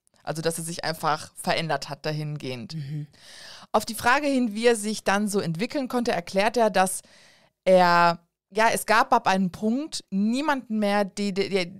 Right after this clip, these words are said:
Speaker 1: der ihn korrigieren konnte, der ihm gesagt hat, das, was du tust, ist scheiße.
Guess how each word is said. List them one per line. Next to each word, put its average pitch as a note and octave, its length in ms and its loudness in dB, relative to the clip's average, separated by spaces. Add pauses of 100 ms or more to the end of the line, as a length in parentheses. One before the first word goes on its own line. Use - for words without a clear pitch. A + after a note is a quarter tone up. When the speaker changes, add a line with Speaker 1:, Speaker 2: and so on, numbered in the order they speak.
(340)
Speaker 1:
der F#3+ 80 0
ihn G3+ 180 0
korrigieren F3 640 0
konnte, C#3+ 640 -6
der F3+ 100 0
ihm F#3 100 -2
gesagt F#3+ 300 -2
hat, G3 140 -6
das, G#3+ 180 0
was G#3+ 160 -4
du G3 80 -8
tust, - 380 -8
ist - 160 -6
scheiße. D#3 500 -4